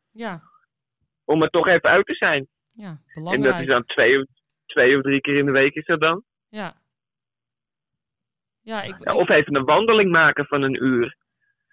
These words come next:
Speaker 2: Dat, dat, dat is dan ook in één keer een g-, geluksmoment.
Speaker 1: Ja,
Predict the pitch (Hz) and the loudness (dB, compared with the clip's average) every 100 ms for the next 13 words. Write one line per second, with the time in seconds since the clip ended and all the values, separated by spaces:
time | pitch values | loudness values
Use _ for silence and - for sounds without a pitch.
0 | _ - 135 147 147 139 _ 147 156 156 | _ -8 -2 0 0 -2 _ -4 -4 -4
1 | 147 113 185 - 143 160 151 151 147 139 | -2 0 0 0 0 2 2 0 0 2
2 | 120 - _ _ - 131 _ _ _ _ | 2 -2 _ _ -14 -14 _ _ _ _
3 | _ 170 160 151 - - - 151 - - | _ -2 0 -2 -6 -8 -6 -6 -8 -6
4 | 165 165 156 - 143 135 131 127 127 - | -2 0 0 0 -2 -2 0 -2 -4 -12
5 | _ _ 233 180 | _ _ -14 -14